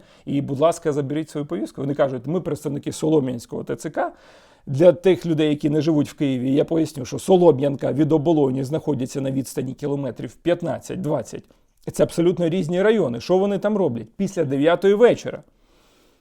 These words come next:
Далі з'ясовується журналістами, що цих Т Ц Кшників завів в цей торговий центр, тільки вслухайтесь, представник Служби безпеки України, який працює саме в відділку, який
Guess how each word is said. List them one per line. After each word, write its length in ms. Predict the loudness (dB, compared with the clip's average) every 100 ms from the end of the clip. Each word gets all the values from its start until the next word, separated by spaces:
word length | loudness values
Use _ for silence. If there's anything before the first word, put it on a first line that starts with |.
| _ 4
Далі 340 | 8 8 6
з'ясовується 760 | 2 2 4 4 2 -2 -6 -8 -12
журналістами, 840 | -6 -4 -2 -2 -4 -4 -6 -6 -12 _ _ -18
що 480 | -2 4 4 2 -8 _
цих 300 | -2 0 0
Т 160 | -2 -2
Ц 160 | -2
Кшників 640 | -2 -2 -2 -6 -6 -8 -12 _
завів 680 | -10 0 2 2 2 0 -2
в 40 | -4
цей 220 | -2 0
торговий 540 | 0 -2 0 0 0
центр, 460 | -2 0 0 -2 -8
тільки 320 | -8 -10 -10
вслухайтесь, 680 | -6 -4 -4 -8 -14 -20 _ _ _ _ 4
представник 540 | 4 6 2 2 -2
Служби 400 | -2 -2 2 0
безпеки 460 | 0 0 -2 0 0
України, 560 | 0 0 2 0 0
який 260 | 0 0 -4
працює 420 | -2 -2 0 0
саме 360 | 2 0 2 -2
в 100 | 0
відділку, 540 | 0 4 2 0 -2
який 380 | -4 -4 -8